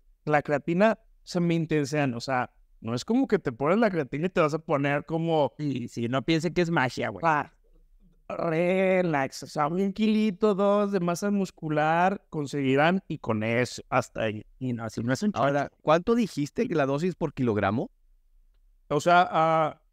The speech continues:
Speaker 1: ¿cómo? Punto, punto uno por kilogramo de peso. O sea, si pesas ochenta, ocho gramos.
Speaker 3: Ok.
Speaker 2: Ocho gramos.
Speaker 3: Ahora, no importa de qué, y, pero, ¿y qué pasa si eres un vato que pesa noventa y eres un flofo?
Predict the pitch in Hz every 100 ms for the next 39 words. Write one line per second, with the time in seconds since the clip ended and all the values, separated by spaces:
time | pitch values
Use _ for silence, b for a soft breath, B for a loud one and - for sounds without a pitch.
0 | _ - 262 - 214 208 240 233 220 -
1 | _ _ 196 202 202 220 220 226 247 208
2 | 160 156 151 160 170 165 151 131 165 156
3 | 156 214 240 220 - 254 233 294 254 185
4 | - 175 135 117 - _ - 92 85 -
5 | - 165 143 120 117 _ _ _ 98 120
6 | 123 113 123 151 143 156 156 165 143 117
7 | 117 117 87 113 101 95 107 131 - 135
8 | 135 123 127 127 123 127 117 117 117 -
9 | 120 123 117 117 120 120 117 117 120 -
10 | 151 127 92